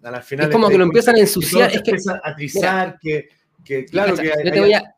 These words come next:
Speaker 2: yo te voy a contar un, un ejemplo, hermano, que es muy bonito. Yo, ay, cuando yo tenía, antes que viniera la pandemia, antes que quebrara la, mi, mi estudio, mi agencia que tenía en Chile,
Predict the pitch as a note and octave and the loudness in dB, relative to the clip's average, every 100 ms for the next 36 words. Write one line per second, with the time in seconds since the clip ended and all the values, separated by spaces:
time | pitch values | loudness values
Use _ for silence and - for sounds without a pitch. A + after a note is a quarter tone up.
0 | _ D#3+ E3+ G3 F#3+ F3 F#3+ F#3+ G3 F3 | _ -6 -2 0 -2 -2 0 0 0 0
1 | E3+ F3 D#3+ D#3 D#3 D#3 D#3+ D3+ D3 D3 | 0 -2 -2 -2 -2 -2 -2 -4 -6 -4
2 | D3 D3 D3+ D#3 E3 D3 B2 - C#3 C#3+ | -2 -2 -2 -2 -2 -4 -6 -6 -4 -4
3 | D#3 E3+ E3+ E3 D#3+ A#2+ D3 D3+ - D3+ | -4 -4 -4 -4 -6 -8 -12 -12 -12 -8
4 | D3 C#3 C#3+ D3 D3 C#3 C3 D3+ D3 C#3+ | -6 -4 -2 0 0 -2 -2 -2 -4 -6
5 | C3 C3 B2+ D3 C#3+ C3+ G#2+ C3 B2+ G#2+ | -8 -4 -2 0 0 -2 -4 -6 -6 -6
6 | A#2+ - C#3+ D3 C3 B2 B2 D3 D3 C3+ | -10 -8 -4 -2 -2 -4 -4 -6 -4 -6
7 | C3 C3 C#3 C3+ - D3+ D3 | -6 -6 -6 -6 -4 -4 -4